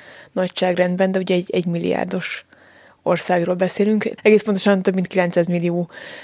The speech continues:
fő élt ekkor Kínában, amikor ezt bevezették, ezt a, ezt a rendeletet. Tehát most itt az adásban is főleg, amik ugye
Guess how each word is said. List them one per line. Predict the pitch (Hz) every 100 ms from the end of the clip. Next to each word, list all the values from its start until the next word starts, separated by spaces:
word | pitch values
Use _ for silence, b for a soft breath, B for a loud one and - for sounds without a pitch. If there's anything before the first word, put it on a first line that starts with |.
| B
fő | - - 185
élt | 180 175 -
ekkor | 180 - 175
Kínában, | - 175 170 175 180 185 208
amikor | 233 180 - 175
ezt | 165
bevezették, | - 180 185 - - -
ezt | 180 -
a, | 202 185 - B B B B B
ezt | 190 -
a |
rendeletet. | 190 185 185 185 202 - -
Tehát | - 196
most | 190 -
itt |
az | 196 202
adásban | 196 175 180
is | 175
főleg, | - 180 175 -
amik | - 175 -
ugye | 185 175